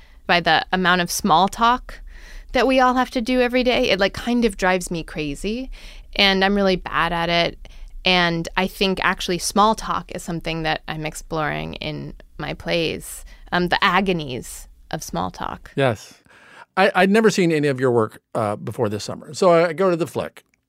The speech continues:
Speaker 2: uh, which is this play set in a movie theater with three people who work there,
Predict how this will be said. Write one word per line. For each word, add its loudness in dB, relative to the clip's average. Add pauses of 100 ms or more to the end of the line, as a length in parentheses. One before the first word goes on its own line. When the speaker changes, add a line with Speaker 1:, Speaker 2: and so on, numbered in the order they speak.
(160)
Speaker 2:
uh, 0
which -4
is -6
this -6
play 2
set 0
in 0
a 0
movie 2
theater 0
with -4
three -4
people -4
who -2
work -4
there, -4